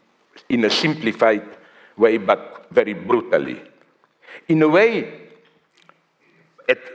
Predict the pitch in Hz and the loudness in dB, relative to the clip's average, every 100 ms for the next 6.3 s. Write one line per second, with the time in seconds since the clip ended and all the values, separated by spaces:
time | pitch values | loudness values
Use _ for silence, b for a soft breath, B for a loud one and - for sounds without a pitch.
0 | - - - 123 135 143 135 107 - 85 | -20 -2 0 2 0 2 0 -2 -4 0
1 | 82 78 73 71 - - 87 - - - | 2 2 0 -4 -4 0 2 2 -4 -6
2 | - - _ _ _ _ _ _ _ _ | -8 -20 _ _ _ _ _ _ _ _
3 | - - 240 202 120 - - - 156 226 | -8 0 2 2 -2 -10 -18 -4 2 2
4 | 226 - - - - _ - 143 127 - | 0 -8 -14 -16 -20 _ 0 2 0 -2
5 | 104 104 - 107 98 87 - 120 127 131 | -6 -4 2 4 4 0 -2 -2 -2 -4
6 | 131 147 | 2 0